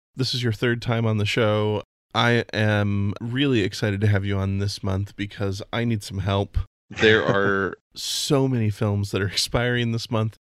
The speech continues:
Speaker 1: I'm now at thirty-five films that I have not seen
Speaker 2: Oh
Speaker 1: that
Speaker 2: my
Speaker 1: are
Speaker 2: God.
Speaker 1: leaving by the end of the month. And I just,
Speaker 2: <laughs>
Speaker 1: I don't know how I'm gonna do it. I need your guidance and I need your help.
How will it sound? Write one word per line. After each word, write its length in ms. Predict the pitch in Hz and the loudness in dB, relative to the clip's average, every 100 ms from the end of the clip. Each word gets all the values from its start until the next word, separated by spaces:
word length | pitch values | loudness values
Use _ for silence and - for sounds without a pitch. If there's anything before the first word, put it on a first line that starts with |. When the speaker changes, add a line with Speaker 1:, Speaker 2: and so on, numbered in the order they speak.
| - | -6
Speaker 1:
I'm 140 | - 107 | 0 2
now 120 | 117 | 0
at 100 | - | -2
thirty-five 680 | - - 123 117 110 98 98 | -6 -2 -2 0 2 0 0
films 380 | 101 92 90 | -2 -2 -4
that 100 | - | -4
I 60 | 76 | 0
have 180 | 101 90 | 0 0
not 440 | 98 95 92 - | -2 -2 -4 -4
seen 560 | - - 95 92 87 90 _ - | -8 -6 -4 -4 -4 -8 _ -8
Speaker 2:
Oh 200 | 101 85 | -4 -2
Speaker 1:
that 140 | 90 95 | 0 0
Speaker 2:
my 60 | |
Speaker 1:
are 20 | |
Speaker 2:
God. 140 | 90 76 | 0 0
Speaker 1:
leaving 280 | 95 95 90 | 0 -2 0
by 160 | 87 | 0
the 140 | 87 92 | 0 -2
end 120 | 92 | -2
of 100 | 92 | -2
the 100 | 92 | -2
month. 240 | 90 85 - | 0 -2 -2
And 160 | 95 | -2
I 260 | - 98 98 | 0 0 2
just, 280 | 92 - - | 0 -4 -6
Speaker 2:
<laughs> 40 | - | -2
Speaker 1:
I 120 | 92 | 0
don't 180 | 98 85 | 0 0
know 80 | |
how 140 | 98 101 | 0 0
I'm 100 | 95 | 0
gonna 180 | 92 87 | -2 -2
do 180 | 98 | -2
it. 140 | 92 - _ - | -2 -4 _ -8
I 120 | 98 | -4
need 300 | 95 98 98 | -2 -2 -4
your 120 | 98 | -6
guidance 460 | 92 90 90 90 - | -4 -2 -2 -6 -6
and 120 | 90 | -6
I 120 | 90 | -6
need 260 | 87 92 92 | -6 -6 -6
your 140 | 92 | -6
help. 280 | 92 101 92 | -4 -2 -2